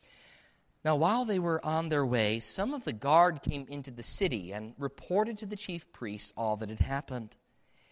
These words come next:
And when they had assembled with the elders and consulted together, they gave a large sum of money to the soldiers and said, "You are to say, 'His disciples came by night and stole him away while we were asleep.'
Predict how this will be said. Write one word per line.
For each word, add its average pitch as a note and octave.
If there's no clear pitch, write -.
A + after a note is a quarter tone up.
And A#2+
when C#3+
they F#3
had A3
assembled D#3
with D3
the D#3+
elders C#3+
and D3
consulted C#3+
together, A#2
they C3
gave F3
a C3+
large D3
sum E3
of C3+
money C3
to -
the A2+
soldiers A2
and A#2
said, G#2+
"You D3
are C4
to C4
say, A2+
'His D3+
disciples D#3
came D3
by A#2+
night B2
and A2+
stole G#3+
him G#3
away G3+
while A#2+
we D3
were G#2
asleep.' C#3